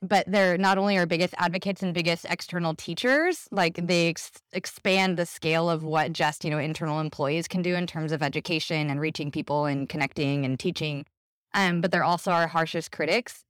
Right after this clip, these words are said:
in, in a way that is, like, raising the bar to make things better. Um,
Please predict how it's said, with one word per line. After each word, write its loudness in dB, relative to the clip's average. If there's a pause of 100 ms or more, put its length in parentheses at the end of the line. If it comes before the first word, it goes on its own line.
in, 0
in 2
a 2
way 4
that 2
is, 0
like, 2 (360)
raising 6
the 6
bar 2
to -6
make 0
things -2
better. 0 (340)
Um, 4